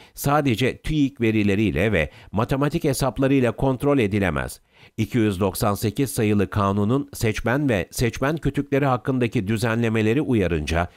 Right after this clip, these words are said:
Yüksek Seçim Kurulu Seçmen Kütüğü Genel Müdürlüğü verilerini Cumhuriyet Halk Partisi Bilişim Teknolojileri Merkezi'nde değerlendiriyoruz. Bilgilerinizi rica ederim, saygılarımla.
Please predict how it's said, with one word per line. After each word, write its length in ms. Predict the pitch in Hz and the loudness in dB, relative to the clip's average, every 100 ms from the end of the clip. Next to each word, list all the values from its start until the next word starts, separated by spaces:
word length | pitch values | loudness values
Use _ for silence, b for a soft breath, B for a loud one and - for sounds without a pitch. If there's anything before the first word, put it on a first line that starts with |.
| B B | B B
Yüksek 420 | 101 123 - 143 - | 0 0 0 -2 -2
Seçim 320 | 135 - 151 | -2 -2 -4
Kurulu 440 | - 120 101 - | 0 0 0 -2
Seçmen 460 | - 113 - 143 151 | -2 -2 0 0 0
Kütüğü 420 | 139 123 117 90 | -2 0 0 0
Genel 380 | 76 98 131 165 | 2 0 2 2
Müdürlüğü 600 | 143 135 131 123 98 78 | 0 2 0 2 2 2
verilerini 640 | 92 90 82 67 85 120 B B B | 2 2 0 0 -2 -2 B B B
Cumhuriyet 560 | 98 131 143 147 143 - | -2 0 2 2 0 2
Halk 220 | 135 147 | 0 0
Partisi 540 | 135 120 131 123 131 87 | 0 0 -2 0 0 2
Bilişim 400 | 123 117 170 160 | 0 0 0 -2
Teknolojileri 720 | 147 - 143 135 135 143 156 | -4 -2 0 0 2 2 2
Merkezi'nde 680 | 156 143 147 135 147 139 104 | 0 -2 -2 -2 0 0 2
değerlendiriyoruz. 920 | 85 76 73 76 78 78 69 65 - _ _ _ | 2 2 0 0 0 -2 -2 -8 -18 _ _ _
Bilgilerinizi 840 | 87 110 113 123 113 110 120 117 117 | -4 -2 0 2 2 0 0 0 0
rica 340 | 107 110 90 | 0 0 0
ederim, 380 | 80 82 90 117 b b | 2 0 0 -2 b b
saygılarımla. 840 | - 127 104 95 98 85 76 65 | -8 -2 0 0 0 0 -2 -4